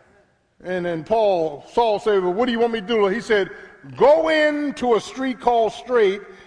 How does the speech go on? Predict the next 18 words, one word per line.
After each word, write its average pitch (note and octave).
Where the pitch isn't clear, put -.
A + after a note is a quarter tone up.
and G3
ask B3+
for A3+
one G3
named" F#3
what? F3+
Huh? A#3
"Ananias." G3+
Well, F#3+
somebody G3
read C3
the A#2
Bible. A2
"And A#3
he A4
will C#4+
tell A3
you E3